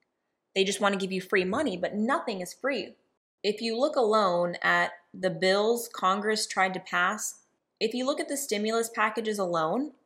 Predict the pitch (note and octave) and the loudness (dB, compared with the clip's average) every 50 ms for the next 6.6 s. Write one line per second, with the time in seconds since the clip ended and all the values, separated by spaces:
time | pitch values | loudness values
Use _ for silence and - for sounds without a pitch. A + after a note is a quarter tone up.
0 | _ _ _ _ _ _ - G#3 G3+ G3+ G3+ G3+ G#3 G3 G3 G3 F#3+ F#3+ F#3+ F#3+ | _ _ _ _ _ _ 6 8 8 8 6 2 0 2 4 4 4 4 4 2
1 | - - F#3 F#3+ F#3 F#3 F#3+ F#3+ G3 - _ - F#3 F3+ F#3 F3+ - - - - | 0 0 2 2 2 2 2 0 -4 -6 _ -8 -4 -4 -2 -2 -2 0 2 4
2 | A3 A3 A3+ A3 F#3 D#3+ D3+ E3+ G#3 A#3 - - _ _ _ _ - G3+ G3+ G3+ | 4 4 4 4 2 2 2 2 0 -2 -4 -12 _ _ _ _ 2 6 6 8
3 | G3 G3 G3 G3 G3+ G3+ G3+ F#3+ - G3 G3 F#3+ - - - - - A#3 B3 B3+ | 8 6 4 4 4 4 2 2 0 0 0 0 -2 -6 -8 -4 0 2 4 4
4 | C4 D4 D4 C#4+ A#3 C4 B3 G#3+ A3 G#3 G#3 G#3 G#3 G#3 G#3 G#3 G3+ G3 F#3 F#3 | 4 4 4 2 2 2 0 2 4 6 6 6 6 4 2 0 0 -2 0 4
5 | F#3 F3+ E3+ F3 F3+ F#3 F3+ F3+ F3 - - - - - F#3 F#3+ F3+ F3 E3+ - | 6 8 8 8 8 6 4 2 2 -2 -2 -2 0 2 2 4 4 4 0 0
6 | - E3 E3+ E3+ F3 G3+ G3 G3 G3 G3 G3 G3 | -2 -2 -2 -2 -4 -2 -2 0 0 0 -2 -4